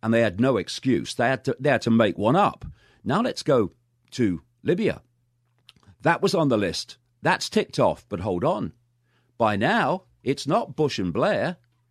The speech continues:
It's Obama and Cameron. Different people, different parties, same agenda unfolding.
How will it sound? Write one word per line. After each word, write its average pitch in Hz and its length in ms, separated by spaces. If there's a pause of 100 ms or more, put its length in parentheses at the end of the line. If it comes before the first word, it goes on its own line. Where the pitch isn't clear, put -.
(260)
It's 165 180
Obama 117 560
and 165 160
Cameron. 254 480 (1120)
Different 226 580
people, 151 540 (240)
different 175 420
parties, 143 640 (180)
same 170 560
agenda 151 500
unfolding. 127 640